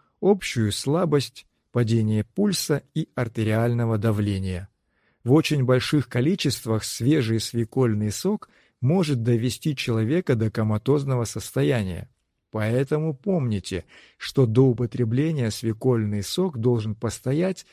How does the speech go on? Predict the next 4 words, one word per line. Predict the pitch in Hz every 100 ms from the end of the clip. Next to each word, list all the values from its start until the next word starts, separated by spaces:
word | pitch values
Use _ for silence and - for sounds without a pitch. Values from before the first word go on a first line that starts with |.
| _ -
несколько | 113 139 165 - 170 151 127
часов | - 107 - 117 120 - _
в |
холодильнике. | - 131 120 101 95 87 87 - 90